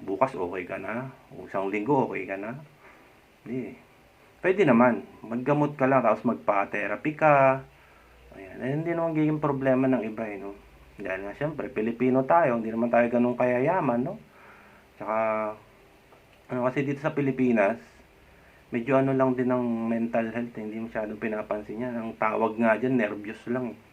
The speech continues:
<laughs> May nervyos ka. Yan, kalm-, kalma ka lang. Kalma, kalma lang lagi, yung ganun. Ayan,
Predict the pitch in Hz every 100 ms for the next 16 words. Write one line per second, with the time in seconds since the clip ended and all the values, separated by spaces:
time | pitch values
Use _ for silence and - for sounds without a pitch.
0 | 151 - - - - - - - 123 127
1 | 127 127 120 - 110 - - - - -
2 | - - - - 98 95 - 131 135 131
3 | 143 143 151 151 139 135 - - - 135
4 | 151 151 - 151 156 156 151 143 131 123
5 | 117 113 110 110 107 107 117 - - -
6 | - - - - - - - 139 135 -